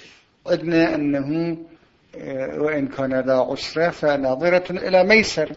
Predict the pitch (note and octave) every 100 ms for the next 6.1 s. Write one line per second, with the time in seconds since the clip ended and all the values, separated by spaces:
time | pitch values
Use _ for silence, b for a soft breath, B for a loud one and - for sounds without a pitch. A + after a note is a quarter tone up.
0 | - _ _ B2+ B2+ B2+ A#2+ B2+ - B2
1 | C3 C#3+ - b b b b b _ -
2 | F3 F3 E3 C3+ - B2 - C3 A#2+ A2+
3 | A#2+ _ B B B B B _ _ -
4 | C#3+ C#3+ C#3 E3+ G#3 F#3+ C#3+ C3+ B2+ C#3
5 | D#3 F3+ G3+ F#3+ - - D#3+ F3+ - -